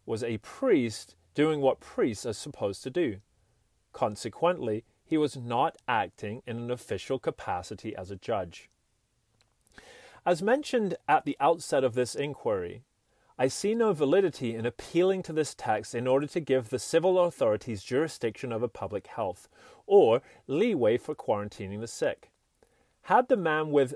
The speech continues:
Sara'ath been instructed to go to Moses instead of Aaron, a case might have been able to be made.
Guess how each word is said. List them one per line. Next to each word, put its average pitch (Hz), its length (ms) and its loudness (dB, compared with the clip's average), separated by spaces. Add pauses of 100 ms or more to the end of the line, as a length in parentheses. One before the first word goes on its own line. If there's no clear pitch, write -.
Sara'ath 139 840 0 (260)
been 143 220 4
instructed 160 880 -4
to 151 100 -6
go 135 180 2
to 127 140 -6
Moses 160 480 2
instead 135 280 -4
of - 160 -6
Aaron, 208 380 -2 (340)
a 120 60 -8
case - 580 -2 (160)
might 147 340 0
have 110 120 -8
been 98 160 -8
able 98 240 -6
to - 100 -16
be 104 140 -10
made. 117 320 -6